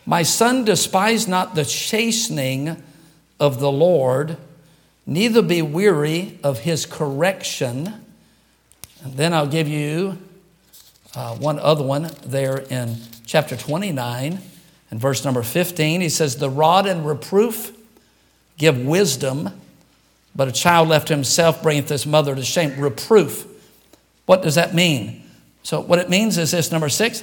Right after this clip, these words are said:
they can take correction. They can take correction. When I was at Brother Sexton's funeral a couple months ago,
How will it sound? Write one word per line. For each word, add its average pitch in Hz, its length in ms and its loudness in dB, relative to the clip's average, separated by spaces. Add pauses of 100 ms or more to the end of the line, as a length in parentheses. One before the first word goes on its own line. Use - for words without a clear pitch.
(120)
they 165 120 2
can 147 160 -2
take 175 240 0
correction. 147 680 -4 (1900)
They 165 140 4
can 147 160 -4
take 180 280 2
correction. 147 640 -2 (1700)
When 185 160 4
I 190 80 10
was 170 160 2
at - 240 2
Brother 165 220 6
Sexton's 196 680 2
funeral 180 800 0 (3250)
a - 20 -20
couple 175 260 2
months 170 260 2
ago, 160 360 0